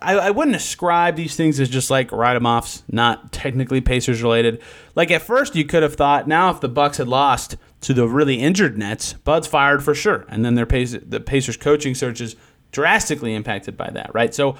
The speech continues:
all this stuff could have mattered at any time. That said, it, it'll be a ripple thing that would, we won't find out till much later in the offseason. But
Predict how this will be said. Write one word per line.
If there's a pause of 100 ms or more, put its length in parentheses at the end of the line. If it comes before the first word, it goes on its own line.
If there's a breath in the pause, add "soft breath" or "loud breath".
(280 loud breath)
all
this
stuff
could
have
mattered
at
any
time.
That
said,
it,
it'll
be
a
ripple
thing
that
would,
we
won't
find
out
till
much
later
in
the
offseason.
But